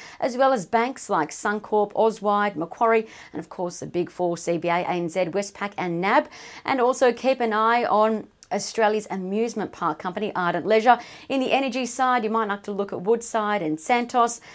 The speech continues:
And also the drink company, Coca-Cola, may be worth a look. The New York listed Virgin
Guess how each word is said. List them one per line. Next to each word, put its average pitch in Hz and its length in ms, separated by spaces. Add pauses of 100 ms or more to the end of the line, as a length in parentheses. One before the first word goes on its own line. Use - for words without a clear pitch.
(160)
And 247 160
also 277 960
the 214 320
drink 226 560
company, 226 380
Coca-Cola, 214 640
may 214 220
be 240 100
worth 214 240
a 208 60
look. 233 240 (220)
The 214 100
New 220 260
York 208 300
listed 202 420
Virgin 226 560